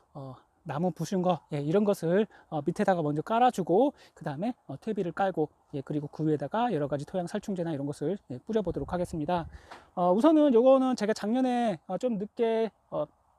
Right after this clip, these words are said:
가을 정도에 옮겨 심어준, 예, 부추인데요. 지금 잘 자랐지만, 어, 좀 새순은 먹고, 어, 어, 우선은 자른 다음에, 예, 비닐을 다 벗겨주고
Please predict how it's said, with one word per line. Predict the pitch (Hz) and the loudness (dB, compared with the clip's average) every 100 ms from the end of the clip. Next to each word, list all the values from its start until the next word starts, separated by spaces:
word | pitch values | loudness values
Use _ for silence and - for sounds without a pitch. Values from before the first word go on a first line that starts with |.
| _ - - | _ -20 -6
가을 | 160 202 | 4 6
정도에 | 226 208 196 | 6 4 4
옮겨 | 175 170 214 | 4 4 2
심어준, | 247 254 214 185 208 | 2 0 0 -2 0
예, | 151 | -2
부추인데요. | - 175 220 175 190 196 - _ _ _ | -4 -8 -4 -2 0 -2 -4 _ _ _
지금 | - 214 226 | -2 0 0
잘 | - 208 | 2 2
자랐지만, | 185 208 - 226 202 220 165 _ _ | 4 2 2 0 2 0 -2 _ _
어, | 151 151 | -8 -4
좀 | 214 | -4
새순은 | - 320 285 226 220 | -2 4 4 4 2
먹고, | 170 - 170 190 320 - - | 0 2 4 4 4 -2 -6
어, | 139 - _ _ _ _ | -6 -6 _ _ _ _
어, | 170 | -8
우선은 | 151 220 202 | 0 2 2
자른 | - 185 254 254 | 4 4 6 6
다음에, | 196 190 233 - - | 4 4 -2 -4 -8
예, | 156 | -6
비닐을 | 196 247 240 | 0 2 0
다 | - 190 | 0 0
벗겨주고 | 185 165 233 202 160 170 262 | 0 2 2 2 0 0 0